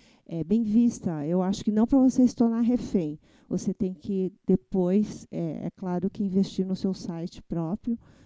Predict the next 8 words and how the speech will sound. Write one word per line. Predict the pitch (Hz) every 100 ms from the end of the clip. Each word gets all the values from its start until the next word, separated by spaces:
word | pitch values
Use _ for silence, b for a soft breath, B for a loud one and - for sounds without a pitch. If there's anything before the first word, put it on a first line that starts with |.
| b -
mas | 175 170 -
pra | 190 175
forma | - 196 185 185
de | -
começar, | - 226 208 - 185 170 208 -
eu | 196 185
acho | 175 - -
que | 247 190 180